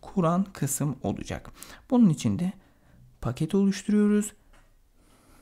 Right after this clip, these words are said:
Paketimizin ismini şu şekilde repository kısmını silip yine domain içerisine use case paketini ekliyoruz. Ardından bizim tek işlemimiz olan nivs,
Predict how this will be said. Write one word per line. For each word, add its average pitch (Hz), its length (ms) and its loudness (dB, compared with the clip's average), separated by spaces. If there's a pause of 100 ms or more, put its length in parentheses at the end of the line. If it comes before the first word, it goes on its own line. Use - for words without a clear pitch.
(760)
Paketimizin 147 640 -2
ismini 165 540 -4 (220)
şu - 160 -2
şekilde 135 500 -6
repository 127 640 -8
kısmını - 400 -14
silip - 460 -8 (240)
yine - 280 -4
domain 139 340 0
içerisine 170 560 -6 (500)
use 156 480 -2
case - 300 -8
paketini - 420 -10
ekliyoruz. 180 640 -2 (340)
Ardından 208 600 2 (280)
bizim 156 400 4
tek 240 440 -4
işlemimiz 202 600 2
olan 127 360 0 (1800)
nivs, 147 720 6